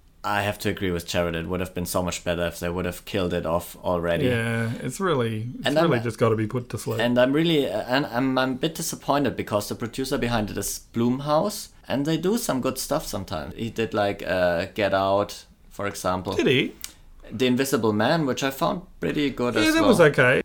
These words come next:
Speaker 2: The Invisible Domestic Abuser. <laughs> That's what
Speaker 1: Yeah.
Speaker 2: I thought it was.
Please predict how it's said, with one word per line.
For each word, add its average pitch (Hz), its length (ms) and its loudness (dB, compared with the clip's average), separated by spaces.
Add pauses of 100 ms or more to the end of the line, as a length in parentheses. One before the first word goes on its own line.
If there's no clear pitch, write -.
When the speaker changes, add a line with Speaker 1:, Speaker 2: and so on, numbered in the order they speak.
Speaker 2:
The 147 100 4
Invisible 147 520 8
Domestic 131 580 6
Abuser. 131 680 4
<laughs> - 60 -4
That's 277 1000 4
what 180 100 8
Speaker 1:
Yeah. 185 80 10
Speaker 2:
I 160 60 8
thought 135 200 6
it 127 80 0
was. 131 300 2